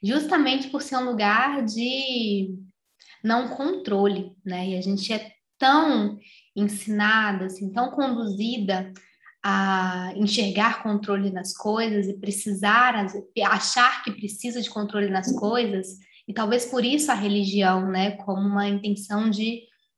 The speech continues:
controlar, trazer um método pra fé, né?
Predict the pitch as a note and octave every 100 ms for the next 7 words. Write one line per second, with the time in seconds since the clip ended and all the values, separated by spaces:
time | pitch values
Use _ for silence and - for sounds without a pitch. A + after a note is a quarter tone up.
0 | _ _ _ - B3 B3 - D4 E4+ C4+
1 | A3 C4 - - - A#3 A3 A#3+ D4 D4
2 | B3 C#4 - E4+ D4+ D4+ D4+ B3+ B3+ -
3 | G3+ G#3 G3+ - G3 F#3+ G3